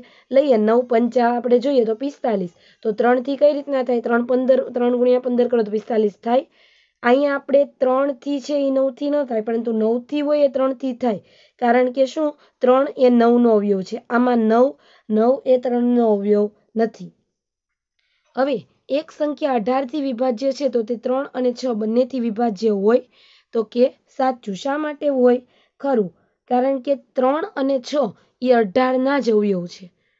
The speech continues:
છે કે નહીં? એના અવયવ હોય એ એનથી વિભાજ્ય હોય જ. ત્રણ અને છ એ અઢારના જ અવયવ છે. તો શું આવે? ખરું. જો એક સંખ્યા નવ અને દસ બંનેથી વિભાજ્ય હોય તો એ નેવુંથી વિભાજ્ય હોઈ શકે?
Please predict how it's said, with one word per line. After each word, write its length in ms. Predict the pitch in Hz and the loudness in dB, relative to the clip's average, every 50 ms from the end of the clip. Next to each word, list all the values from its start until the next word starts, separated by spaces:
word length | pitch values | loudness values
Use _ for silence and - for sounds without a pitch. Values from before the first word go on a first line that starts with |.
| _ _ _ | _ _ _
છે 160 | - 285 311 | -6 -4 -4
કે 140 | 302 320 302 | -2 -2 -2
નહીં? 180 | 285 262 202 - _ _ _ _ _ - | 0 0 -2 -4 _ _ _ _ _ -2
એના 240 | 262 269 277 277 - | 0 0 0 0 0
અવયવ 400 | - 262 269 285 311 320 302 302 | 0 0 0 2 2 2 2 0
હોય 240 | 285 294 320 302 269 | 0 -2 -2 -2 -2
એ 120 | 262 262 262 | 0 0 0
એનથી 260 | 269 269 247 269 247 | 0 -2 -4 -6 -4
વિભાજ્ય 480 | 233 240 208 247 247 240 202 180 233 | -4 -4 -2 0 0 0 0 0 0
હોય 260 | 214 220 226 220 185 170 | 0 2 2 2 0 -2
જ. 60 | - _ _ _ _ _ | -6 _ _ _ _ _
ત્રણ 280 | - 240 254 269 285 - | -6 -4 -4 -4 -4 -4
અને 220 | 277 247 247 240 | -4 -2 -2 -2
છ 120 | 240 240 - 269 | -2 -2 -2 0
એ 180 | 254 254 240 226 | 2 2 2 0
અઢારના 460 | 208 180 233 233 233 240 247 262 247 | -2 -2 -2 -2 0 0 0 0 0
જ 60 | 214 220 | 0 -2
અવયવ 280 | 208 202 202 190 180 180 | -2 -2 -4 -4 -6 -8
છે. 140 | - - 202 | -10 -12 -12
તો 160 | 180 - 220 | -8 -6 -6
શું 180 | 214 - 285 269 | -6 -6 -4 -4
આવે? 260 | 247 220 202 214 233 240 | -2 -2 0 0 -2 -2
ખરું. 360 | 240 - - 247 226 185 165 - _ _ _ _ _ _ _ _ _ _ _ _ _ _ _ _ - | -4 -6 -4 -4 -2 -4 -6 -10 _ _ _ _ _ _ _ _ _ _ _ _ _ _ _ _ -6
જો 100 | 269 285 | -4 -4
એક 200 | 302 311 302 294 | -4 -4 -6 -6
સંખ્યા 440 | - - 285 285 247 302 294 269 254 | -6 -6 -4 -4 -4 -4 -2 0 0
નવ 200 | 240 240 269 294 294 | 2 2 0 0 -2
અને 160 | 285 277 269 | -2 -2 0
દસ 200 | 233 269 269 262 - | 2 2 2 2 0
બંનેથી 540 | 240 226 233 247 262 285 330 349 349 320 311 | -2 -2 0 2 2 0 0 -2 -4 -6 -6
વિભાજ્ય 520 | 269 269 233 208 240 226 214 175 185 226 208 | -6 -4 -4 -4 -4 -4 -4 -2 -2 0 0
હોય 240 | 202 208 220 240 247 _ _ _ _ | 2 2 0 0 -2 _ _ _ _
તો 120 | _ - 233 | _ -4 -2
એ 100 | 240 233 | 0 0
નેવુંથી 460 | 226 233 240 247 269 247 247 262 240 | 2 2 2 0 0 -2 -4 -4 -4
વિભાજ્ય 440 | 240 220 202 240 247 220 180 233 220 | -4 -2 -2 -2 -2 -2 0 0 2
હોઈ 180 | 208 220 233 | 2 2 0
શકે? 340 | 240 - 277 254 - 277 269 | 0 -2 -6 -6 -4 -4 -6